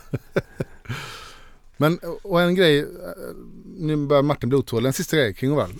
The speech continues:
Bara hur det här ölet har, som sagt, det var ju bland de första, eller första ölet som, där man tillsatte, eller visste att man tillsatte så småningom i alla fall brett då, medvetet. Om vi,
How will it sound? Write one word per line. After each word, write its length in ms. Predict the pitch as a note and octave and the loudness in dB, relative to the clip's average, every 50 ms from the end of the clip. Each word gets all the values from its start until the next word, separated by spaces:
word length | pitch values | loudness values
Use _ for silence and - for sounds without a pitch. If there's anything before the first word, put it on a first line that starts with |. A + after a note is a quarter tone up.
| - - - | -16 -6 2
Bara 180 | D#3 D3+ C3+ - D3 C#3+ C#3+ D3+ - D#3+ D#3 - E3 E3 - | 2 2 2 2 -2 -8 -10 -8 -6 -6 -6 -4 -6 -6 -2
hur 400 | B2+ C#3+ F#3 E3+ D3+ C3 C3 C3 | 2 4 6 6 6 6 4 4
det 100 | C#3 C#3 | 4 4
här 260 | D3 D3 C3 B2+ B2+ | 4 6 4 6 4
ölet 360 | C3 B2 A2+ G#2+ A2 G#2+ - | 4 4 4 2 0 -2 -4
har, 500 | - - B2 A2 G#2+ G#2+ G#2+ G#2+ A2 G#2 - - - - - - - - - - - - - - - - - - - - - | -2 0 2 2 2 2 0 -2 -4 -6 -8 -12 -20 -20 -20 -20 -20 -20 -20 -20 -20 -18 -18 -16 -16 -16 -16 -16 -16 -12 -8
som 220 | - - F3 E3+ | -2 0 0 4
sagt, 240 | - C#3+ A#2+ - - - - | 4 2 2 2 -4 -12 -10
det 220 | E3 C#3+ C3 D3+ | -6 0 0 2
var 240 | D#3 E3+ D#3 C#3+ C3+ | 4 6 6 6 6
ju 180 | C#3 C#3 D3 - - - - - - _ - - - - - - D#3 C#3+ - - - | 4 2 0 -2 -8 -14 -20 -20 -20 _ -20 -20 -20 -16 -12 -10 -10 -10 -10 -12 -8
bland 220 | C#3 D3+ D3+ D3+ D3+ | -2 0 2 2 2
de 60 | C#3+ | 2
första, 500 | - F#3 E3 - - - - D3+ F3+ F#3 | 0 0 0 0 -2 0 2 2 2 4
eller 180 | E3 D3+ C#3 A#2+ | 2 2 2 2
första 640 | - - C#3 - - - - - B2 B2 B2+ - - - - - - - - - - | 0 -2 -4 -4 -4 -8 -4 0 2 2 2 2 0 -6 -14 -20 -20 -20 -12 -2 0
ölet 300 | D#3 C3+ A#2 A#2+ A#2 - | 2 2 2 0 -2 -4
som, 120 | - B2 | -4 -2
där 80 | C3 B2 | 0 0
man 120 | B2 A#2+ | 0 0
tillsatte, 840 | - - F#3+ F3+ C#3+ A2+ G#2+ G2+ - - - C3 - - - F#3 D3+ | 0 2 2 2 2 2 -2 -4 -4 -4 -4 -4 -4 -2 0 2 4
eller 120 | C#3 C#3 | 4 2
visste 340 | C#3 E3+ - - - - C#3 | 2 0 -2 -4 -4 -4 -4
att 80 | C3 - | -2 -2
man 100 | D#3 C3+ | -2 0
tillsatte 500 | E3+ D#3+ B2+ A2 - B2 - - B2+ A#2+ | 0 0 0 -2 -4 -6 -8 -8 -10 -10
så 80 | A#2 | -4
småningom 320 | G#2+ C#3 C3+ A#2 A2 A2 A#2 | -2 0 0 2 2 0 0
i 20 | |
alla 80 | A#2 G#2+ | 0 0
fall 160 | B2 A#2+ G2+ | 0 0 0
brett 320 | F#2+ A2 G#2+ - - - - | 0 -4 -6 -6 -10 -14 -14
då, 180 | G2+ G2 G2 - - - - - - - | -14 -14 -14 -16 -20 -20 -20 -20 -14 -2
medvetet. 720 | - B2+ C3+ B2 A2 G2+ G2 G2+ G2+ - - - G#2 - - | 2 4 4 4 2 0 -4 -10 -12 -10 -10 -10 -8 -6 -4
Om 120 | B2 A#2+ | 0 4
vi, 200 | B2+ C3 C3 B2 | 4 4 4 4